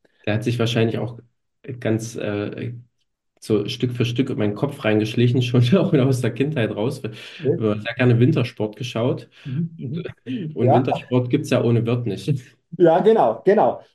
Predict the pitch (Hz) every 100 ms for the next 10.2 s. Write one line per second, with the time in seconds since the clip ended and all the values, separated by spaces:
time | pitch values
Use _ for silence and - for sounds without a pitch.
0 | _ - 156 175 151 170 160 151 147 127
1 | 151 208 208 160 170 208 151 190 196 190
2 | - 170 180 170 175 180 - - 151 160
3 | 160 - 143 156 175 156 147 165 160 110
4 | - - - 151 254 127 120 127 151 151
5 | 143 139 - 139 131 123 131 127 131 127
6 | - 123 127 - 123 117 123 123 120 -
7 | 123 120 120 117 101 - 95 143 151 160
8 | 175 165 143 147 - 190 135 - - _
9 | _ - 135 135 131 131 - 147 - 165
10 | 113 90